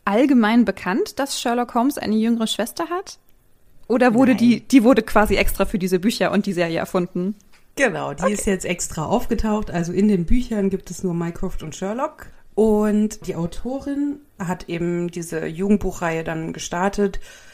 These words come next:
Speaker 2: Vermute ich, ich habe mich jetzt nicht so genau in die Jugendbuchreihe eingelesen, um eben auch starke weibliche Charakterinnen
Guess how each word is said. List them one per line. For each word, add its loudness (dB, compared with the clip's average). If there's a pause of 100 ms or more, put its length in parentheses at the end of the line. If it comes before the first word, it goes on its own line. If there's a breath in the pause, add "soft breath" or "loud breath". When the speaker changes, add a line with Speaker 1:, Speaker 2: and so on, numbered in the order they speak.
(520 loud breath)
Speaker 2:
Vermute 0
ich, -4
ich -8
habe -4
mich -2
jetzt -6
nicht -4
so -2
genau 0
in -4
die -6
Jugendbuchreihe -2
eingelesen, -4
um 2
eben 0
auch -4
starke -4
weibliche -8
Charakterinnen -2